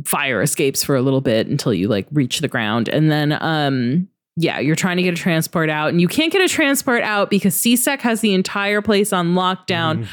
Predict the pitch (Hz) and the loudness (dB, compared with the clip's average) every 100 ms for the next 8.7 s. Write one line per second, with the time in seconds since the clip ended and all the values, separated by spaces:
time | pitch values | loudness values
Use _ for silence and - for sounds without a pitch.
0 | - - - 185 - 202 - - 339 330 | -16 -8 0 0 2 0 -2 0 2 2
1 | 233 214 202 208 - - 202 190 - 220 | 4 2 2 -2 -8 -2 0 0 -2 -2
2 | 240 294 - 285 240 233 233 208 - - | 2 2 4 4 4 2 2 0 0 -2
3 | 294 - 156 151 160 - - - 277 - | -2 0 0 2 0 -6 -8 -6 -4 -2
4 | 262 - 269 - - - - _ _ 175 | -2 -2 -4 -2 -6 -8 -16 _ _ 0
5 | 151 127 - 214 226 226 208 214 220 214 | 2 0 -4 0 2 4 2 2 2 2
6 | - - 302 330 - 202 185 135 202 196 | 0 -2 -2 -2 0 2 2 0 0 0
7 | 214 - 254 214 220 - 202 214 208 208 | 0 0 2 2 0 0 2 2 4 2
8 | 196 - 190 - 190 180 180 | 0 0 0 2 2 2 0